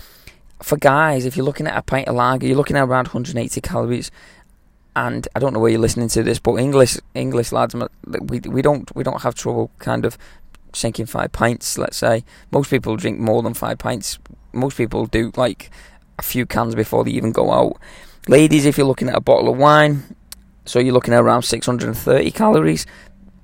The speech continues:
What's that, about four glasses? Again, four glasses is not a lot for a lot of, a lot of people. So you could have had, on your Friday night, let's say, you've had two cans of Coke in work 'cause it's been hot.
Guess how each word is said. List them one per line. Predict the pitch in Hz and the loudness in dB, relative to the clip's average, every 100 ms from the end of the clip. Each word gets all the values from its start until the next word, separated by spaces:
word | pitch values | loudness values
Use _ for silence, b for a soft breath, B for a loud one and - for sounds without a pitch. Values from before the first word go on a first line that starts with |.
| - | -10
What's | - 139 | 0 2
that, | 147 | 2
about | 135 - | 2 0
four | - 135 131 | 2 4 6
glasses? | 135 143 165 170 - b b - | 4 2 0 -2 -4 b b -14
Again, | 139 139 139 123 | -2 0 0 -2
four | - 123 | -4 -4
glasses | 120 127 - 120 | -2 -4 -4 -4
is | 120 120 | -4 -4
not | 120 107 | -2 0
a | |
lot | 120 131 139 | 2 2 2
for | - 135 | 6 6
a | |
lot | 135 143 - | 8 4 2
of, | - - | -4 -6
a | - | -2
lot | 143 - | 2 2
of | |
people. | 160 165 196 185 B B B B B | 0 0 0 0 B B B B B
So | - | 0
you | 175 185 | 0 4
could | 277 | 4
have | - | 4
had, | 170 120 120 - B B B B - - - - - - - | 2 2 2 -4 B B B B -18 -16 -18 -18 -20 -20 4
on | 147 160 | 6 8
your | 156 143 | 6 4
Friday | - 143 139 135 | 6 6 6 4
night, | 131 120 | 2 0
let's | 113 - | 0 0
say, | - 127 135 | 0 2 2
you've | 139 120 | 2 4
had | 127 123 | 4 4
two | - 175 | -6 -4
cans | 175 156 | -2 -2
of | 139 | -2
Coke | - 123 113 | 0 -2 -2
in | 113 | -2
work | 113 120 | 0 0
'cause | 143 | -4
it's | 123 | -8
been | - 120 | -6 -6
hot. | - - | 0 0